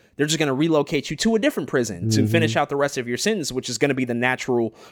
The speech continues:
Speaker 1: rest of your life. And so it's really, really dark. These are serving as concentration camps, ultimately, just as, as factories for these prisoners to build things. And so episode ten presents us with what we were expecting to happen,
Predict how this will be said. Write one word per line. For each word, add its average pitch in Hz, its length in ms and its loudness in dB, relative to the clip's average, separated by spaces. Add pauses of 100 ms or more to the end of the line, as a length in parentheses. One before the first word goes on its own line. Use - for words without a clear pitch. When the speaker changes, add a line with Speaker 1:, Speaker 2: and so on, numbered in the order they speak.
Speaker 1:
rest 120 300 0
of 127 80 -4
your 117 120 -2
life. 123 360 0
And 123 100 -4
so 151 140 2
it's - 100 -2
really, 185 280 2
really 170 240 2
dark. 131 440 4 (300)
These 151 240 4
are 147 40 2
serving 147 380 0
as 117 80 -4
concentration 151 760 -2
camps, 156 360 -4
ultimately, 160 640 0 (240)
just - 180 0
as, 135 160 0 (260)
as 131 180 -2
factories 151 680 -2
for 139 120 -6
these 131 280 -2
prisoners 147 540 -2
to - 120 -6
build 135 380 2
things. 170 500 -4 (420)
And 139 140 -2
so 139 560 4
episode 175 480 2
ten 180 260 0
presents 143 460 -2
us 131 220 2
with 123 120 0
what 131 140 4
we 127 120 4
were 120 100 2
expecting 147 480 -2
to 123 100 -4
happen, 110 480 -2